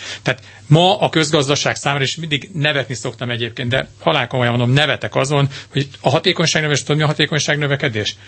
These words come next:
Meg, meg, megmérjük rosszul a G D P-t, a munkavállalók számát nagyjából pontosan tudjuk, a kettőt elosztjuk egymással,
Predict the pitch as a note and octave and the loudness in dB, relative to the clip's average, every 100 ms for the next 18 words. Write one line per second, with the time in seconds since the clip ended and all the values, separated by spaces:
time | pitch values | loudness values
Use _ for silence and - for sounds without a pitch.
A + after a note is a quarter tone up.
0 | - - - E3 F#3 D#3+ - E3+ E3+ - | -20 -20 -4 0 0 0 0 0 0 -2
1 | E3+ F#3 E3+ C#3 D#3 D3+ D3 A#2 B2+ C#3 | 0 2 2 2 2 2 2 0 0 0
2 | D3+ G3+ G3+ - - D3 D#3 C3+ B2 A#2 | 2 0 0 -6 -4 0 2 2 2 0
3 | - C3+ B2 A2 C3 A#2 A2+ A2 A#2+ B2+ | -2 -2 -2 0 0 0 0 0 -2 -2
4 | - A2+ F#2 E3+ G#3 E3 D3+ B2+ A2+ C3+ | 0 -2 -2 -2 -2 0 0 0 0 0
5 | C#3+ - D#3 C#3+ C#3+ C#3+ - D#3+ | 0 0 -2 0 0 0 2 0